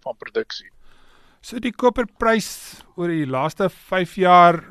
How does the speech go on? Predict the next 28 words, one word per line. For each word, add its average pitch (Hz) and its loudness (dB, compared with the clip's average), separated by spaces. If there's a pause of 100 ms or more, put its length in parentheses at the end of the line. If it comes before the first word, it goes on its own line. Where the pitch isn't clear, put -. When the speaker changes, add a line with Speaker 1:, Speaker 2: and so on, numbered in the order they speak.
Speaker 2:
hoogste 131 0
vlak 185 0
was - -6
amper 139 -6
vyf 180 0
dollar 165 0
'n 139 -4 (140)
pond. 196 2 (500)
Dit - -14
effens 156 -4
teruggesak 202 0
na 147 -2
net 143 -2
onder 143 -4
die 113 -10
vier 202 -2
dollar 180 4
vandag. 175 0 (380)
Maak - 0
dit 240 -6
sake 196 0
vir 175 -4
julle 170 2
baie 127 -4
moeiliker? 131 -2 (1400)
Speaker 1:
Nee, 170 2
ons 190 -4
is, - -4